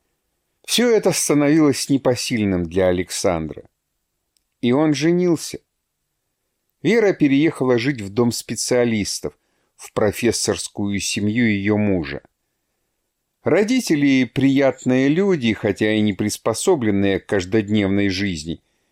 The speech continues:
им бы только книжки читать. Пожизненные отличники. Вера квасила капусту,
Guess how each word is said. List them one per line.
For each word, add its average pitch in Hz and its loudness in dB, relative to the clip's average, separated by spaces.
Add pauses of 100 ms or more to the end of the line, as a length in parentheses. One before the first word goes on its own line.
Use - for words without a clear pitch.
(460)
им 127 2
бы 117 2
только 120 0
книжки 147 -2
читать. - -4 (800)
Пожизненные 147 0
отличники. 151 -4 (1200)
Вера 247 2
квасила 151 2
капусту, 131 -2